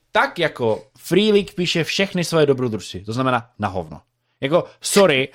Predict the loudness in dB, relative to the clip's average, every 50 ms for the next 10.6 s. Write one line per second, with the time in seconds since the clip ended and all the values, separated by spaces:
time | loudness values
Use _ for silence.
0 | -4 0 2 4 4 4 2 0 -4 -8 -2 2 4 4 4 4 2 0 -2 -2
1 | -2 0 0 0 2 2 2 2 2 0 -2 -2 -2 0 2 2 4 4 2 2
2 | 2 4 4 2 2 -2 _ -10 -6 -2 0 0 0 -2 -4 -6 -8 -10 -12 -16
3 | _ _ _ _ -6 -6 -4 0 0 0 2 2 0 0 -2 -4 -6 -6 -8 -8
4 | -10 -6 -6 -4 -2 0 2 2 2 2 2 2 2 0 0 -2 -4 -4 -4 -6
5 | -6 -8 -8 -10 -12 -14 _ -20 -20 -20 -10 -2 0 0 2 2 0 -2 -4 -6
6 | -8 -8 -2 0 0 0 0 0 -2 -4 -6 -10 -10 -10 -12 -12 -10 -4 -2 -2
7 | 0 0 0 0 2 2 2 2 2 0 -2 -2 -4 -4 -2 -2 -2 -2 -2 -6
8 | -6 -8 -8 -10 -10 -14 _ _ _ _ _ _ _ _ _ _ _ _ _ _
9 | _ _ _ 0 2 4 4 4 2 0 -6 -14 _ _ -2 -2 0 0 0 0
10 | 2 2 2 2 0 -2 -2 -2 -2 -4 -6